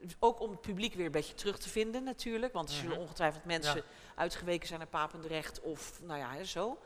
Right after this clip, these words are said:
Speaker 1: En, eh, maar ook omdat ze vonden van, nou, in de weekenden hebben we een programmering die, eh, ja, eh, zo i-, zoals overal is in Nederland, mooi en, en de geëikte, de vaste
Speaker 2: Theater,
Speaker 1: mensen.
Speaker 2: ja.
Speaker 1: En we willen door de week iets bijzonders doen voor de Dordtenaar, eh,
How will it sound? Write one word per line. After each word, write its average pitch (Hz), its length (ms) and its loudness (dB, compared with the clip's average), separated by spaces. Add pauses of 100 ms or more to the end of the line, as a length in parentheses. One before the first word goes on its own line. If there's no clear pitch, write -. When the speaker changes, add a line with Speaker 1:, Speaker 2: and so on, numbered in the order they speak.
(520)
Speaker 1:
En, 226 380 2
eh, 202 220 0
maar 254 240 4
ook 311 120 0
omdat 262 180 -2
ze - 120 -2
vonden 233 340 0
van, 220 120 -8
nou, 180 280 0
in 202 140 -2
de 175 200 0
weekenden 202 480 -4
hebben 175 240 -2
we 160 240 -4 (320)
een 180 160 -6
programmering 170 800 -2
die, 156 320 -2
eh, 139 420 -2
ja, 127 340 -2
eh, 156 80 2 (220)
zo 185 200 -2
i-, 185 180 0
zoals 170 340 -2
overal 165 420 2
is 254 140 0
in 262 60 -4
Nederland, 240 560 0
mooi 202 420 2
en, 170 240 -4 (340)
en - 120 -6
de 170 120 12
geëikte, 165 560 2
de 151 80 -8
vaste 160 260 -2
Speaker 2:
Theater, 143 260 -4
Speaker 1:
mensen. 262 340 4 (220)
Speaker 2:
ja. 127 280 0
Speaker 1:
En 226 260 2
we 208 100 2
willen 220 220 2
door 185 140 2
de 175 60 0
week 180 220 4
iets - 220 -8
bijzonders 220 480 -2
doen 196 260 -4
voor 180 320 0
de 151 100 -4
Dordtenaar, 226 640 0
eh, 175 180 -6